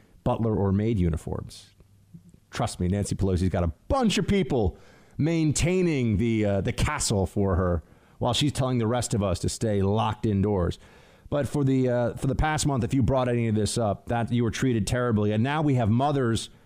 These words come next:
being dragged away in front of their children, uh, for the crime of getting fresh air in a playground,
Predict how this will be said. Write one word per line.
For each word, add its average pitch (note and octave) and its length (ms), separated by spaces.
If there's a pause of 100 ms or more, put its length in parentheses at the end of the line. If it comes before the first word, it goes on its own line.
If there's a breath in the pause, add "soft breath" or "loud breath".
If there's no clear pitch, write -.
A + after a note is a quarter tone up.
(440 soft breath)
being C3+ 200
dragged C3+ 400
away C3+ 680
in C3 120
front A#3+ 260
of G#3+ 80
their F3+ 140
children, G#2+ 560 (1000)
uh, F#2+ 220
for C#3 160
the C3 100
crime D3 400
of G#2 140
getting C3+ 260
fresh D3 500
air C3+ 260
in B2+ 80
a A#2 40
playground, G#2+ 800